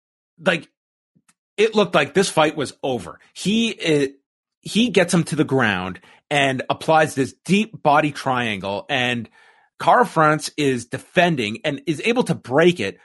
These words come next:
Bontorin brings him right back down to the mat, applies this deep rear naked choke. Kara-France still fights it. He's doing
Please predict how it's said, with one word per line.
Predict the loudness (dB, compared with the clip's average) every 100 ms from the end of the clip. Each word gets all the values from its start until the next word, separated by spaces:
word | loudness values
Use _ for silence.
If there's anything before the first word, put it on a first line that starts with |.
| _ _
Bontorin | 4 4 4 4 4
brings | 2 0
him | -4 -8 _
right | -4 0 0 2
back | -2 0
down | 0 0
to | -6
the | -6
mat, | -4 -4 -4 -8 -12
applies | -6 2 4 4
this | -2 -8 _
deep | 0 0 0 -4
rear | 0 2
naked | 2 0 -2 -6
choke. | -4 -4 -6 _ _ _ _ _ _ _ _
Kara-France | 2 2 4 2 2 -4 -10
still | -8 -6 -2 0 2
fights | 0 -4 -6 -6 -4
it. | -2 -4 _ _
He's | -6 -4
doing | 0 0 0 -6